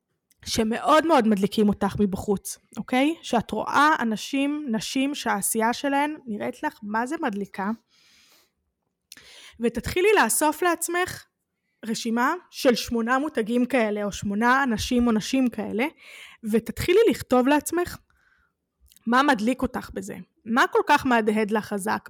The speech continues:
בדבר הזה שהיא עושה, למה זה כל כך מגרה אותך? יכול להיות שיש פה רמזים עבורך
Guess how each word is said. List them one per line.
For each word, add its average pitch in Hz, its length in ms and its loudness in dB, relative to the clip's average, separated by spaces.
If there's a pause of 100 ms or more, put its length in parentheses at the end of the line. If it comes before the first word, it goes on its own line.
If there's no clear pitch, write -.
בדבר 214 540 -2
הזה 202 200 -10 (360)
שהיא 247 300 2
עושה, 240 300 0 (680)
למה 302 340 2
זה 381 100 2
כל 262 120 -2
כך 233 180 0
מגרה 208 340 -2
אותך? 208 440 -6 (640)
יכול 311 300 2
להיות 403 260 4
שיש 262 260 4
פה 339 120 2
רמזים 240 500 2
עבורך 220 680 0